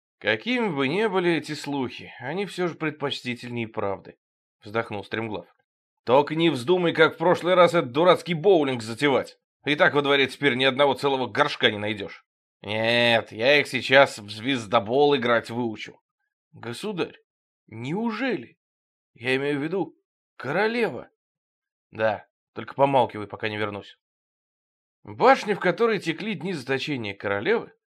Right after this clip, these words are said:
была самым высоким строением в городе.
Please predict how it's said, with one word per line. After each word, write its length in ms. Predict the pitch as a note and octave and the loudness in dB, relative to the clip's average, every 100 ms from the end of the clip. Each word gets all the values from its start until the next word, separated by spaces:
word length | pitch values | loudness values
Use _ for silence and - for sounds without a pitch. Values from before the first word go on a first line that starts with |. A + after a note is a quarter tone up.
| _ _ _ | _ _ _
была 320 | G2+ A3 C#4 | 2 8 8
самым 400 | C4+ B3+ A#3+ G3+ | 8 6 6 4
высоким 420 | D#3 - E3+ G3 | 0 -4 -6 -6
строением 560 | F#3+ C3+ A#2 A2 B2 C#3 | -6 -2 -2 -2 -4 -8
в 80 | B2 | -10
городе. 380 | G#2 E2 - | -12 -12 -20